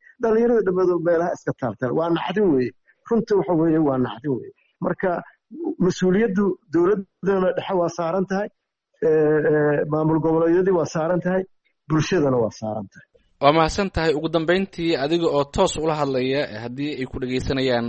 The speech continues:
Speaker 2: dhallinyarada, een, isticmaala mukhaadaraadkaas, een,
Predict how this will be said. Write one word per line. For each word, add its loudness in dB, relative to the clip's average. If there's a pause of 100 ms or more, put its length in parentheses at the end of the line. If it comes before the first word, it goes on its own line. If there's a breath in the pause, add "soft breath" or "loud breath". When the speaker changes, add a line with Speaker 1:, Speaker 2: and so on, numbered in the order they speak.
Speaker 2:
dhallinyarada, -2 (140)
een, 0
isticmaala -2
mukhaadaraadkaas, -2 (240)
een, -8